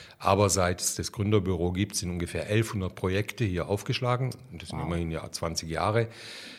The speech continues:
Speaker 1: die sozusagen sich zum Thema Unternehmensgründung beraten lassen wollten. Aber beileibe hat natürlich nicht jedes dieser Projekte, äh, eine Gründung ergeben,
Speaker 2: Mhm.
Speaker 1: sondern wir rechnen so ungefähr mit fünfundzwanzig bis dreißig Prozent derer, die hierher kommen,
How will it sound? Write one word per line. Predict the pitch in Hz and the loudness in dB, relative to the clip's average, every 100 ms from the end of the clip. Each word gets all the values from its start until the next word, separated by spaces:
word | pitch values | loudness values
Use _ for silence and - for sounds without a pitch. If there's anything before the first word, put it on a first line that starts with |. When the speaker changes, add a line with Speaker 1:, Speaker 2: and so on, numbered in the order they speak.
| - - | -12 0
Speaker 1:
die | 110 104 123 - | 4 6 4 2
sozusagen | 110 107 104 90 87 90 92 92 | 2 2 2 0 2 2 2 0
sich | 90 87 | 0 -2
zum | - 92 | -4 -6
Thema | 82 85 82 | -2 0 0
Unternehmensgründung | 82 80 80 82 - 82 78 76 | -2 -4 -4 -4 -4 -4 -4 -4
beraten | 78 - - - | -6 -6 -6 -6
lassen | - - - | -4 -6 -6
wollten. | - - - | -12 -16 -8
Aber | 87 87 | 0 0
beileibe | 80 80 76 104 98 | 0 0 4 6 4
hat | 85 | 0
natürlich | - - 87 | -4 -4 -2
nicht | 87 - | -2 -2
jedes | 92 92 - | 0 0 0
dieser | 82 73 | -2 -6
Projekte, | - 78 80 - 78 - - - - - - | -4 -4 -4 -4 -4 -6 -18 -18 -20 -16 -4
äh, | 85 78 | 0 0
eine | 78 80 | 0 -2
Gründung | 80 110 147 92 | 2 8 8 8
ergeben, | 73 73 82 87 | 4 -2 0 2
Speaker 2:
Mhm. | 101 170 | 4 4
Speaker 1:
sondern | 87 82 82 80 | 4 2 0 -2
wir | 80 78 | -4 -4
rechnen | 87 101 | -2 -2
so | 85 | -2
ungefähr | 82 80 80 | -2 -4 -4
mit | 78 76 | -6 -6
fünfundzwanzig | - 95 87 85 73 85 - - | -2 -2 0 -2 -2 -4 -4 -4
bis | - | -4
dreißig | - 76 85 - | -4 -4 -4 -4
Prozent | - 78 - 80 85 - - - - - | -6 -4 -2 -2 -4 -8 -16 -18 -18 -2
derer, | 90 87 87 | 2 4 2
die | 80 | -2
hierher | 73 76 78 | -4 -4 -2
kommen, | 82 101 85 78 | -2 -2 -2 -4